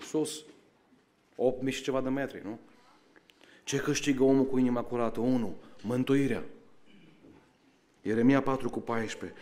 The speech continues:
„Curățește-ți inima de rău, Ierusalime, ca să fii mântuit.” „Curățește-ți inima de rău, Ierusalime, ca să fii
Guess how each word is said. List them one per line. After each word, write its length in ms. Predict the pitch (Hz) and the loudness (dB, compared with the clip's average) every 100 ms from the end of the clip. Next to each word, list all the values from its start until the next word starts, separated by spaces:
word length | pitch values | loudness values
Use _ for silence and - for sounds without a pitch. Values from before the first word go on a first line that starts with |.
| - | -14
„Curățește-ți 720 | - 131 127 147 139 - 135 | -2 0 2 2 0 0 0
inima 260 | 147 135 127 | 4 6 6
de 100 | 120 | 4
rău, 200 | 120 127 | 4 4
Ierusalime, 580 | 117 107 107 107 127 123 | 2 0 0 2 4 4
ca 160 | 104 | 2
să 120 | 92 101 | -4 -6
fii 200 | - 131 | 0 4
mântuit.” 560 | 127 117 120 127 110 - - - - - - - 403 - _ _ - _ _ - - - - - - | 4 2 0 -2 -4 -10 -16 -18 -20 -20 -20 -20 -20 -20 _ _ -20 _ _ -20 -20 -20 -20 -20 -18
„Curățește-ți 540 | 98 98 151 151 147 | -14 2 4 4 2
inima 280 | 156 151 151 | 6 8 10
de 100 | 143 | 8
rău, 220 | 143 151 | 6 6
Ierusalime, 480 | 143 135 - 127 120 | 6 6 4 4 4
ca 140 | 113 110 | 2 -2
să 120 | 117 | -2
fii 360 | - 147 151 | 4 6 6